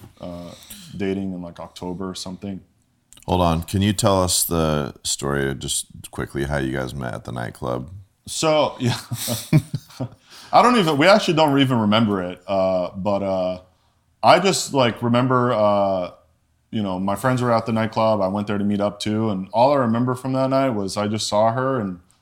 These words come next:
Speaker 1: I went and high-fived. And then she put her hand up and we grabbed hands and started dancing. And, uh,
Speaker 2: <laughs> He
Speaker 1: we, we
Speaker 2: high-fived
Speaker 1: took
Speaker 2: her and then he pulled her in.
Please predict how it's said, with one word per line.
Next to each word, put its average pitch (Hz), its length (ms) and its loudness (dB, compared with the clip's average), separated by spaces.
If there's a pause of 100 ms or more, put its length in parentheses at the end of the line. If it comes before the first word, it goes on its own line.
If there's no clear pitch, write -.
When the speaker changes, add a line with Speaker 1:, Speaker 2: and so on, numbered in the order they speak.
(220)
Speaker 1:
I 101 120 -2
went 113 200 2
and 110 100 0
high-fived. 113 840 6 (360)
And 104 160 -2
then 113 100 2
she - 120 -4
put 117 200 0
her 113 100 2
hand 117 260 4
up 143 280 8
and 98 300 -4 (220)
we 104 120 -2
grabbed 107 280 2
hands 123 240 2
and 113 80 -2
started 98 280 -2
dancing. 104 600 -2 (760)
And, 107 460 4
uh, 98 580 4
Speaker 2:
<laughs> - 520 -6
He 120 120 8
Speaker 1:
we, 92 160 -2
we 123 40 0
Speaker 2:
high-fived 131 300 8
Speaker 1:
took 123 280 8
Speaker 2:
her 131 80 6
and 123 100 4
then 117 80 6
he 113 60 6
pulled 120 340 2
her 110 120 6
in. 101 480 2